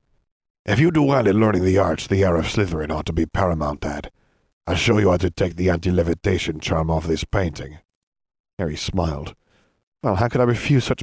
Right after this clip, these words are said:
boundless generosity? He left the chamber to the sound of Salazar's echoing laughter. A still, quiet atmosphere rested over the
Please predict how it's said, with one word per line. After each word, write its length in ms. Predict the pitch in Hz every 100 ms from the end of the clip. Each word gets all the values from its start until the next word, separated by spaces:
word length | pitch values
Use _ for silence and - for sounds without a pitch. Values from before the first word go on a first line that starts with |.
| -
boundless 360 | - - 147 156
generosity? 840 | - 139 135 92 - - 80 - _ _ _ _ _ _ _ _ _
He 100 | 123
left 280 | 113 107 -
the 80 | 107
chamber 440 | - 104 85 78 73
to 100 | 80
the 120 | 87
sound 360 | - 87 78
of 100 | 80
Salazar's 640 | - - 80 82 87 85 -
echoing 400 | 85 - 85 87
laughter. 580 | 85 73 - - 71 - _ _ _ _ _ _ _ _ _ _ _ _ _ _ _ _ _ _ _ _ _ _ _ -
A 80 | 107
still, 400 | - 151 151 143 -
quiet 360 | - 92 92
atmosphere 760 | 92 - 90 - - - - -
rested 420 | 85 87 - 90
over 200 | 87
the 80 | 87